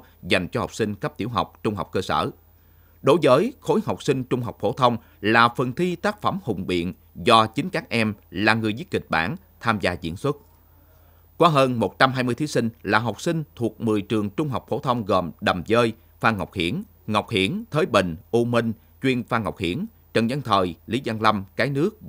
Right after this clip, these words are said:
và Phú Tân tham gia. Theo đó, các thí sinh trình bày phần thi là các tiểu phẩm với các nội dung tuyên truyền như điều khiển phương tiện khi chưa đủ tuổi và gây tai nạn giao thông, không vượt đèn đỏ, phóng nhanh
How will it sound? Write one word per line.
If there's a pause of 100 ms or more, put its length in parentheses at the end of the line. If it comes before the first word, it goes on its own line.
và (200)
Phú
Tân
tham
gia. (680)
Theo
đó,
các
thí
sinh
trình
bày
phần
thi (100)
là
các
tiểu
phẩm
với
các
nội
dung
tuyên
truyền
như (300)
điều
khiển
phương
tiện
khi
chưa
đủ
tuổi (140)
và (180)
gây
tai
nạn
giao
thông, (340)
không
vượt
đèn
đỏ,
phóng
nhanh